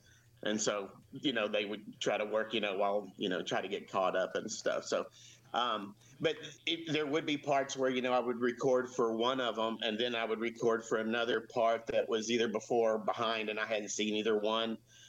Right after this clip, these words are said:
And so I had to get a context from 'em. And both of 'em are very, very good at, at establishing the context of everything. So that helps me.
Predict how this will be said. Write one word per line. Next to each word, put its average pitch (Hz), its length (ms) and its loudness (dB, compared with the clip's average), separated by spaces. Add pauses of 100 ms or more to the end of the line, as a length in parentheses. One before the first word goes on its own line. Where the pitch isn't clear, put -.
(180)
And 113 160 0
so 120 120 0
I 107 80 2
had 123 160 -2
to 117 60 -8
get 117 140 -2
a 107 40 -2
context 120 800 -2
from 107 200 0
'em. 104 120 0
And 107 100 -2
both 240 220 0
of 240 80 0
'em 190 60 -2
are 131 100 -6 (140)
very, 196 440 2
very 180 280 2
good 143 280 2
at, 117 120 2 (500)
at 113 180 4
establishing 120 640 0
the 107 80 0
context 107 680 -2
of 87 100 -2
everything. 78 560 -2
So 82 320 -2 (200)
that - 140 -2
helps - 300 -4
me. 80 160 -8